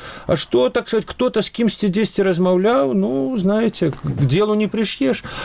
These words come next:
Акрамя таго, ведаеш, э, вот пра, на што ўсе, в прынцыпе, скардзяцца, э, это тое, што, э, э, вельмі вузкі рэкламны рынак у Беларусі.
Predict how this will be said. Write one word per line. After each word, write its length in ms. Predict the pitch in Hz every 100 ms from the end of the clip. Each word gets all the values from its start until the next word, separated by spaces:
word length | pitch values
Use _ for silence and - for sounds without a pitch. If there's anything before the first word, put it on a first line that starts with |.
| - -
Акрамя 420 | 147 190 220 262
таго, 420 | 240 185 165 160
ведаеш, 520 | 175 190 185 165 -
э, 160 | - 151
вот 220 | 147 156 -
пра, 200 | 165 165
на 200 | 170 170
што 240 | - 160
ўсе, 260 | 139 160 143
в 40 | 131
прынцыпе, 360 | 123 - -
скардзяцца, 840 | - - 240 220 175 - - 101 - - - - 104 -
э, 420 | 135 135 139 143
это 360 | 175 185 185 175
тое, 420 | - 170 165 156
што, 840 | 139 - - 156 151 147 143 139 -
э, 40 | 127
э, 880 | 120 - 131 127 123 120 113 113 113
вельмі 220 | 143 117
вузкі 420 | 110 - - 107 -
рэкламны 640 | 107 107 - 104 107 110 -
рынак 500 | - 92 85 92 -
у 40 |
Беларусі. 680 | 123 98 101 95 90 -